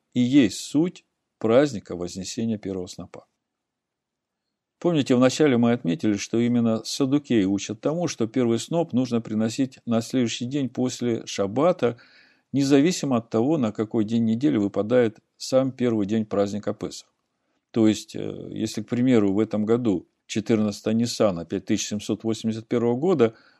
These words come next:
выпало на шаббат, и это значит, что вечером в шаббат на заходе солнца нужно было принести агнца в жертву Песах, и потом следующий день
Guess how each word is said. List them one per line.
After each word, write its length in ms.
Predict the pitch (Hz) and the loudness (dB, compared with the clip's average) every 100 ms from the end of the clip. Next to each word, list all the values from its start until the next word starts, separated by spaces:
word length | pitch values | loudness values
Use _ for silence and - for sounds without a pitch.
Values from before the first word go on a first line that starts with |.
| - | -2
выпало 640 | 101 185 196 147 123 113 | 4 6 6 4 4 2
на 140 | 123 127 | 0 0
шаббат, 500 | - 139 85 - _ _ _ _ _ _ _ _ _ | 0 0 -2 -4 _ _ _ _ _ _ _ _ _
и 360 | 113 113 110 110 | 2 4 4 2
это 220 | 135 135 127 | -2 2 2
значит, 240 | 160 170 | 2 0
что 200 | - 110 | 0 0
вечером 580 | 101 143 196 - 101 95 | 4 4 2 0 -4 -4
в 40 | |
шаббат 400 | - 120 120 107 | -2 0 2 0
на 100 | 104 | -2
заходе 380 | 98 113 139 139 | -2 -2 -2 -4
солнца 440 | 139 190 170 - | -2 -4 -4 -4
нужно 320 | 120 151 151 120 | -2 -2 -2 0
было 220 | 123 110 | 0 -2
принести 520 | 113 110 117 - 139 - | -2 -4 -4 -4 -4 2
агнца 500 | 127 131 113 - 104 | 4 4 0 -8 -6
в 20 | |
жертву 360 | 107 110 - | -4 -4 -6
Песах, 480 | 113 143 196 131 - | -4 -2 0 -2 -2
и 60 | 113 | -4
потом 380 | - 127 151 120 | -2 0 0 0
следующий 540 | - 135 110 - 120 | 0 2 2 0 -6
день 340 | 139 185 160 | -2 -2 -4